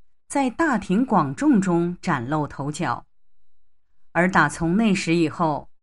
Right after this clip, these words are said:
这个名字就会根深蒂固地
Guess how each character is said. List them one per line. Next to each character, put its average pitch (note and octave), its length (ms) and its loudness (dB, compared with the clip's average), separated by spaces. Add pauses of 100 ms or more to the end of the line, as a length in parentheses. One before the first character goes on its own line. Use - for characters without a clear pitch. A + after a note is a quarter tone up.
(360)
这 F#4+ 140 -2
个 C4+ 80 2
名 F#3+ 260 4
字 C#4 160 0
就 G#3+ 200 2
会 F#3+ 260 2
根 C#4+ 300 0
深 C#4+ 260 2
蒂 C#4 220 2
固 D4+ 260 0
地 C3+ 280 -2